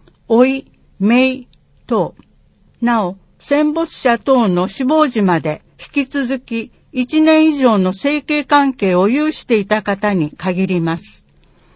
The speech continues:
請求期限、令和十年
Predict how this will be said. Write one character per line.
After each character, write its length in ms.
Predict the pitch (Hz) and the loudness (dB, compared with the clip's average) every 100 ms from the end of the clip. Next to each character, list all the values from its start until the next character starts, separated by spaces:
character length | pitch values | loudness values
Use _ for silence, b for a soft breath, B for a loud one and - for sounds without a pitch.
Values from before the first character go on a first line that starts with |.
| b b b | b b b
請 300 | - 302 302 | -4 -2 -2
求 260 | - 277 262 | -4 -4 -4
期 180 | 262 | -4
限、 320 | 190 160 151 - _ _ _ 226 | -2 -2 -4 -12 _ _ _ -4
令 240 | 311 320 | -2 0
和 220 | 247 190 | 0 0
十 280 | 175 233 214 | 0 2 2
年 360 | 170 151 160 | 0 -2 -6